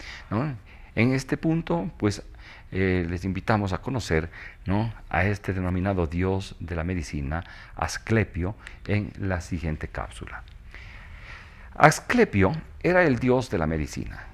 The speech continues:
hijo de Apolo y de Coronis, una mortal hija de Flegias. Al principio era venerado como héroe, pero no cabe duda de que en la época histórica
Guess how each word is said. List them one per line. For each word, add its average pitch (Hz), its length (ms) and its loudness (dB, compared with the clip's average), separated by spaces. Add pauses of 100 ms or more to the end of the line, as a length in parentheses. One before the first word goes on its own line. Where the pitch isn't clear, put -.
(100)
hijo 117 300 0
de 92 100 2
Apolo 151 640 4
y 113 120 2
de 98 140 0
Coronis, 65 580 -6 (100)
una 117 200 0
mortal 123 600 0
hija 95 340 -2
de 98 100 -2
Flegias. 78 580 -2 (420)
Al 160 140 8
principio 156 680 0
era 151 220 4
venerado 104 520 4
como 80 320 -2
héroe, 98 420 0 (160)
pero 104 200 2
no 139 280 2
cabe 131 240 2
duda 85 320 0 (320)
de 87 140 0
que 85 160 0
en 80 120 0
la 76 120 2
época 135 360 0
histórica 117 680 -2